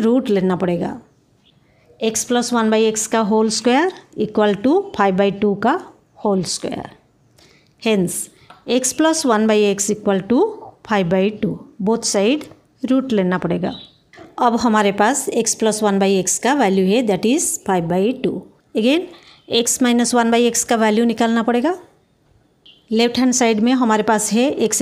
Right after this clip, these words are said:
स्क्वायर प्लस वन by एक्स स्क्वायर का, हमें चाहिए माइनस टू into x into one by x, ये बन गया x minus one by x का होल स्क्वायर। ये सब्ट्रैक्ट किया, इसीलिए इतना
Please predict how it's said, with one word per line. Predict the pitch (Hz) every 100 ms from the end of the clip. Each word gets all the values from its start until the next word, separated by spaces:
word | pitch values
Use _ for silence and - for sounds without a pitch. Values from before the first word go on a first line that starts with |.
| 214
स्क्वायर | - 220 226 320 - - -
प्लस | 214 277 - 285
वन | 214 202 208
by | 202
एक्स | 196 -
स्क्वायर | - 196 190 220
का, | 294 349 - _ - - _ -
हमें | 233 262
चाहिए | 277 269 277 330 381 285
माइनस | 220 226 247 240 -
टू | 247 254
into | 254 254 285 392 - - - - 233
x | 254 262 - 262
into | 254 294 392 403 233
one | 233 240
by | 254 262
x, | 262 - 349 - - _ _ _ _ _ _ _ _ -
ये | 240 226
बन | 214 202
गया | 208 240 - - _ _ - 220
x | 220 220
minus | 202 208 214 - 277 392 - - 214
one | 202 196
by | 196 190
x | - -
का | 262 -
होल | 196 180 -
स्क्वायर। | 170 170 - - _ _ _ - - _ 226
ये | 247 294
सब्ट्रैक्ट | 294 262 262 285 302
किया, | 330 349 381 - - _ -
इसीलिए | 185 220 208 202
इतना | 202 214